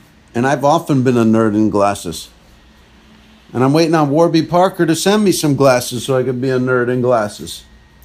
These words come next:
Anyway, these two designed these castles, um, castles that, uh, uh, kids can play in. You design it online, and then it gets mailed to you, and it's cardboard, and, you know,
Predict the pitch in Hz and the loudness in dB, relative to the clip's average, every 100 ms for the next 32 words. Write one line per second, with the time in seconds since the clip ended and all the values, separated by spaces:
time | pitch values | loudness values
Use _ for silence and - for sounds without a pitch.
0 | - 170 147 123 117 - - - 196 208 | 0 2 4 2 -2 -8 -16 -4 -2 -2
1 | - 214 160 135 156 151 147 139 123 - | -2 -2 0 -2 -2 -2 0 0 -2 -4
2 | 151 139 135 113 90 - - - - - | -2 0 -2 -6 -8 -10 -16 -20 -20 -20
3 | - 117 117 113 107 110 151 139 143 147 | -8 -2 0 0 -6 -4 -2 -2 -2 -6
4 | 127 123 127 127 127 107 98 95 95 117 | -6 -4 -4 -4 -4 -2 -4 -6 -4 -6
5 | 110 - 147 - - 139 110 - 135 127 | -6 -2 -2 -2 -6 -6 -6 -4 -2 -2
6 | 123 117 110 - - - - 120 120 117 | -2 -4 -8 -20 -20 -20 -12 -4 -4 -2
7 | 123 143 135 135 131 123 123 120 120 120 | -4 -2 -4 -2 -2 -2 -2 -2 -2 -2
8 | 117 117 120 117 110 107 123 117 117 120 | -4 -4 -4 -4 -4 -4 -4 -6 -4 -4
9 | 117 110 98 120 113 110 107 104 101 - | -2 -4 -4 -4 -2 -2 -2 -4 -6 -6
10 | - 120 110 98 110 110 98 95 92 - | -2 -2 0 -2 -2 -2 -2 -6 -8 -6
11 | 175 165 127 | 0 0 -2